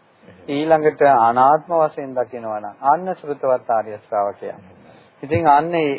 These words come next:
ඒ කෙනා මේ රූප, ශබ්ද, ගන්ධ, රස ආදී ගුණ කියන්නේ නැහැ. ඉතින් එයා සතුටින් නොපිළගන්න නිසා, එහි ගුණ කියන්නේ නැති නිසා, එහි බැසගෙන ඉන්නේ නැති නිසා ඔහුගේ තෘෂ්ණාව නිරුද්ධ වෙලා යනවා.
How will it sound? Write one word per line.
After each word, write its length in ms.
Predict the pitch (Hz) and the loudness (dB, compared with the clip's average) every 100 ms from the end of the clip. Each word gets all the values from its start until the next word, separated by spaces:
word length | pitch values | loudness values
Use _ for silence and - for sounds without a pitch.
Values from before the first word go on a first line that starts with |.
| 139 | -2
ඒ 160 | 151 170 | -2 -2
කෙනා 540 | 170 143 143 190 240 - _ _ 156 131 135 | -4 0 2 2 -4 -12 _ _ -18 -16 -12
මේ 380 | 139 160 175 165 | -8 -6 -4 -4
රූප, 260 | 165 165 170 | -4 -4 -4
ශබ්ද, 340 | 165 151 147 147 | 0 0 0 0
ගන්ධ, 300 | 147 147 143 | 0 0 0
රස 220 | 139 139 | -2 0
ආදී 440 | 139 135 135 175 175 | 2 2 0 -10 -10
ගුණ 280 | 151 165 | -10 -10
කියන්නේ 320 | 156 160 143 117 | -8 -6 -6 -8
නැහැ. 180 | 98 _ _ _ _ _ _ _ _ _ _ | -14 _ _ _ _ _ _ _ _ _ _
ඉතින් 320 | 139 135 160 147 135 117 _ _ _ _ - | -12 -4 -4 -2 -6 -10 _ _ _ _ -4
එයා 440 | 135 147 175 180 | 4 6 6 4
සතුටින් 520 | 175 156 165 156 156 | 2 0 -2 -6 -4
නොපිළගන්න 600 | 139 131 165 165 156 139 135 131 | -2 -4 -4 0 2 0 -4 -8
නිසා, 480 | 123 - 113 104 - _ _ - | -12 -2 0 0 -6 _ _ -8
එහි 220 | 135 156 | -4 -4
ගුණ 280 | 135 131 151 156 | -2 -2 0 -2
කියන්නේ 400 | - 147 143 143 131 | -4 0 2 2 -2
නැති 260 | 120 - | -6 -6
නිසා, 480 | 170 165 - 110 101 - _ _ | -6 -6 0 0 -2 -10 _ _
එහි 200 | 135 147 | -8 -8
බැසගෙන 480 | 120 131 131 160 156 | 2 2 2 -2 -2
ඉන්නේ 260 | 151 143 135 | -4 -6 -6
නැති 280 | 127 120 143 | -6 -6 -8
නිසා 440 | 131 - 127 120 - _ _ | -8 -2 0 0 -6 _ _
ඔහුගේ 520 | 123 135 143 139 135 127 | -2 -2 -2 -2 -4 -4
තෘෂ්ණාව 880 | - 123 131 - 170 160 156 139 135 | -6 -6 -6 -8 -2 2 4 4 2
නිරුද්ධ 420 | 156 135 127 127 127 | -4 -8 -10 -10 -8
වෙලා 300 | 123 117 110 | -6 -2 -4
යනවා. 320 | 101 92 | -4 -10